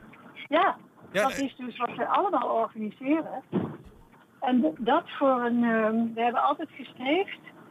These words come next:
Speaker 1: naar, eh, toegankelijkheid voor iedereen.
Speaker 2: Mhm.
Speaker 1: Dus dat betekent dat we het, eh, de contributie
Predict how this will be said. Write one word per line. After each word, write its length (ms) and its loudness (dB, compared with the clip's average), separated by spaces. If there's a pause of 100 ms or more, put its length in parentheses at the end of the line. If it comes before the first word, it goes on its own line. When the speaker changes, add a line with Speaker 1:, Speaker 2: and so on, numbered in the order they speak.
(400)
Speaker 1:
naar, 420 2 (240)
eh, 300 2 (640)
toegankelijkheid 1000 2 (340)
voor 340 0
iedereen. 520 0 (640)
Speaker 2:
Mhm. 160 -8 (260)
Speaker 1:
Dus 300 -2 (160)
dat 160 2
betekent 640 2 (520)
dat 240 0
we 340 4
het, 220 -6
eh, 520 2
de 120 -4
contributie 840 0